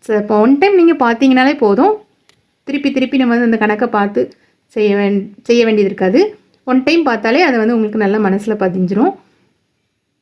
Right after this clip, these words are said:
கணக்கு வந்து ரொம்ப, கண-, கணக்கு பாடம் வந்து ரொம்ப ஈஸியானது. அதை வந்து ரொம்ப கஷ்டமா பார்க்காதீங்க. கணக்கு ரொம்ப கணக்காது, ஈஸியானது. சரியா?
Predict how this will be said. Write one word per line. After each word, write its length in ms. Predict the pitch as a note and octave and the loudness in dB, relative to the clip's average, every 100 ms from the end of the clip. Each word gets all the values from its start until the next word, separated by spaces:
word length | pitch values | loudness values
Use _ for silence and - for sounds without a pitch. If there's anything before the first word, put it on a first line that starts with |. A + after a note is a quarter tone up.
| _ - | _ -8
கணக்கு 340 | A#3 C#4+ E4 | -4 -2 0
வந்து 240 | D4+ A#3 D#4+ | 2 2 2
ரொம்ப, 260 | A3 G#3 C4 F4 - _ _ _ _ _ _ _ _ _ _ _ _ _ _ _ | 2 2 2 -2 -10 _ _ _ _ _ _ _ _ _ _ _ _ _ _ _
கண-, 360 | A#3+ A3 A3 A3+ | -10 -2 0 0
கணக்கு 340 | A#3 C4+ D#4 | 0 -2 -2
பாடம் 280 | F#4+ C#4+ C#4+ | 0 2 4
வந்து 180 | C#4 D4 | 4 4
ரொம்ப 200 | B3+ B3+ | 2 2
ஈஸியானது. 640 | A3 A#3+ A#3+ B3+ G#3 F#3+ | 0 -2 -2 0 0 2
அதை 160 | A3+ G#3+ | 0 0
வந்து 140 | G#3 | 0
ரொம்ப 220 | A3+ G#3+ B3+ | 0 -2 -4
கஷ்டமா 420 | G#3 G3+ B3 B3 | -6 -6 -4 -4
பார்க்காதீங்க. 560 | A#3 F#3+ F#3+ F#3 G3+ E4 - _ _ _ _ _ _ _ _ _ - | -2 -2 -2 0 0 -2 -4 _ _ _ _ _ _ _ _ _ -8
கணக்கு 440 | A3 B3+ C#4+ - F#4 F#4+ - _ _ _ _ - | -4 -2 -2 0 0 0 -10 _ _ _ _ -12
ரொம்ப 260 | A3 G#3+ A#3+ | -8 -6 -4
கணக்காது, 640 | G3+ G#3 G#3 A3 F#3+ A3 F4 - _ _ _ _ _ _ _ _ | -2 -2 -2 -2 0 0 -2 -6 _ _ _ _ _ _ _ _
ஈஸியானது. 680 | G#3+ A#3 A#3 G3+ F#3+ F#3+ F3+ F#3 A3+ _ _ _ _ | -6 -6 -2 0 0 0 -2 -2 -4 _ _ _ _
சரியா? 320 | - A3+ F#4 | -10 -4 -2